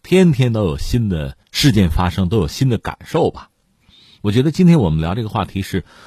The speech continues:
俄罗斯和欧洲的所谓一体化。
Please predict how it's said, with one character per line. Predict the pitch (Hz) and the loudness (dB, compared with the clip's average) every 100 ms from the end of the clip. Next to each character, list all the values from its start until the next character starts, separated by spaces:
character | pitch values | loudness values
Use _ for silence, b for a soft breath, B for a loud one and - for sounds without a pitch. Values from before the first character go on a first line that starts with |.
| B | B
俄 | 107 135 | 0 2
罗 | 165 | 4
斯 | 160 - 160 | 0 -2 -6
和 | - | -4
欧 | 156 170 165 | -2 4 4
洲 | 151 110 | 4 0
的 | 85 80 | -2 -4
所 | - | -6
谓 | 69 82 90 | -6 -6 -6
一 | 135 | -6
体 | 101 - - | -6 -8 -16
化。 | - 113 | -12 -12